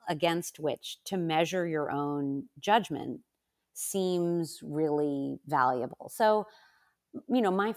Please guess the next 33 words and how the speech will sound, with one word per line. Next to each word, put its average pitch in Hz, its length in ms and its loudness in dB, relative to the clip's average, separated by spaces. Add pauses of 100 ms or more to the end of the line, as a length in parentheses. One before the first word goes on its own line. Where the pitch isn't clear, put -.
feeling 240 420 0
is 180 220 0 (400)
I've 208 280 4
been 202 140 4
doing 160 240 4
a 165 40 6
<laughs> - 20 2
lot 131 240 0
of 180 120 6
soul 190 300 6
searching 165 540 2
and 170 120 0
really 160 240 0
thinking, 196 680 -2 (600)
"Okay, 160 520 4 (400)
I 240 120 4
do 320 240 8
believe 226 640 2
that 196 140 4
it's 180 340 -2
my 156 800 -2 (840)
responsibility." 214 1120 0
I 165 80 4
don't 139 160 0
know, 147 160 0
maybe 147 240 0
that's - 220 -4
the 160 80 -2
wrong 147 240 -2
word 220 260 0
for 214 180 2
it, 202 100 2 (280)
but 226 200 2